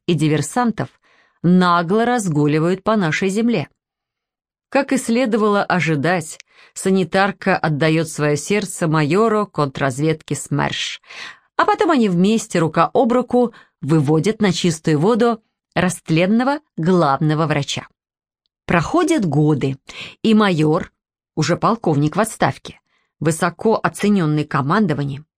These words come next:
повествует своим и санитаркиным внукам, как он самолично, вскрывая фронтовую почту, разоблачил некоего артиллериста Солженицына,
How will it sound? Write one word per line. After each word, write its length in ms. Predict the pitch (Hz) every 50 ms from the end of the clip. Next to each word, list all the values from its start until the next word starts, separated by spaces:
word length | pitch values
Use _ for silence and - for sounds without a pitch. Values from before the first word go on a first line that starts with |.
| _ _ _ _ _ _ _ _ -
повествует 720 | - 226 262 311 320 302 - - - 294 330 320 294 247
своим 460 | - - - 190 220 240 262 269 269 233
и 160 | - - 190
санитаркиным 880 | 175 - - 165 160 160 156 - 170 165 156 156 - 160 147 147 147 147
внукам, 560 | 143 143 143 165 208 220 - - 160 160 175 _ _ _ _ _ _ -
как 160 | - - 156 190
он 100 | 196 190
самолично, 1040 | 180 - 196 190 190 190 190 202 226 214 - - - - - 131 127 117 - - _ - - - -
вскрывая 640 | - - - - - 170 180 170 185 202 208 202 185
фронтовую 640 | 180 - 170 175 180 180 160 170 170 180 196 190 175
почту, 640 | - - - 233 226 - - - - - 139 - - _ _ _ _ _ _ _ _
разоблачил 1000 | - - 185 220 196 170 226 185 196 208 220 214 - - - 285 285 277 247 - _ -
некоего 720 | 196 202 208 220 254 233 - - 220 220 220 208 202 214 - -
артиллериста 920 | 180 180 170 - - 202 190 190 202 196 226 208 - - - 208 196 - - - _ _ _ -
Солженицына, 1080 | - - - 208 208 190 170 208 220 214 233 262 247 214 - - - 160 147 147 139